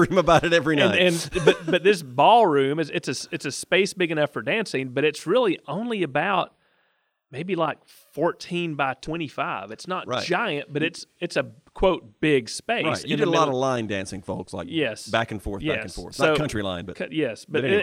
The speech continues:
Speaker 2: and, but, but so to get up there, because they had to plop this ball, this ballroom on top of the house somewhere, the stairway to get to it is not like a, th-, there were no codes back then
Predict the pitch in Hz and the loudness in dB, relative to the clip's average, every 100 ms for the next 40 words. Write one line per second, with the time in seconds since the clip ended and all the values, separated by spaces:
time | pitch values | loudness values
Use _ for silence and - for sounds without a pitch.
0 | 196 175 196 - 170 175 180 165 156 151 | 0 0 -2 0 -2 0 2 4 2 -2
1 | _ _ - 185 180 180 - 220 262 - | _ _ -8 2 4 4 4 2 2 -2
2 | 135 127 147 147 165 156 131 139 143 165 | -2 -2 -2 0 2 2 0 -4 -4 -4
3 | 151 120 - 156 190 - 127 - 135 139 | -6 -8 -8 -4 -4 -4 -6 -6 -6 -4
4 | 208 135 123 - _ 143 131 131 180 151 | -2 -2 -4 -10 _ -12 -8 -2 0 0
5 | 127 135 131 127 151 143 120 120 202 - | -2 -4 -6 -4 -6 -6 -8 -8 -8 -8
6 | 117 110 107 113 - _ _ _ 143 - | -10 -10 -10 -10 -12 _ _ _ -6 0
7 | 208 233 175 147 139 147 - 208 220 147 | 2 4 4 2 2 -2 -2 -2 0 -2
8 | - 160 139 143 143 - 135 - 135 - | -2 -4 -4 -4 -4 -6 -8 -6 -6 -8
9 | - 214 190 254 214 - 151 127 110 107 | -12 -4 0 2 0 0 2 2 0 -8
10 | 104 - 120 - - - 247 | -8 -8 0 6 6 8 8